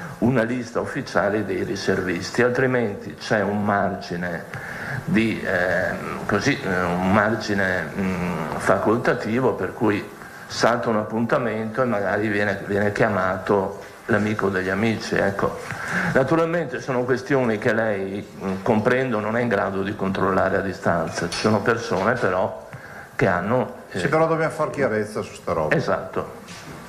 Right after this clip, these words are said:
Speaker 2: Allora, Draghi ha ragione a lamentarsi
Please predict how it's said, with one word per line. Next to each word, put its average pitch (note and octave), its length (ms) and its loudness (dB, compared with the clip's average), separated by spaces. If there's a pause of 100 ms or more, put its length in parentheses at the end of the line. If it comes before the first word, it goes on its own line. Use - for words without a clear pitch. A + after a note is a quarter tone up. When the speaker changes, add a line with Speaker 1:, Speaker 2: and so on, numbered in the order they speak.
Speaker 2:
Allora, A2+ 360 2
Draghi F3+ 540 2 (100)
ha C3 120 0
ragione A2 920 -2 (1300)
a G#2+ 100 6
lamentarsi G2+ 1040 0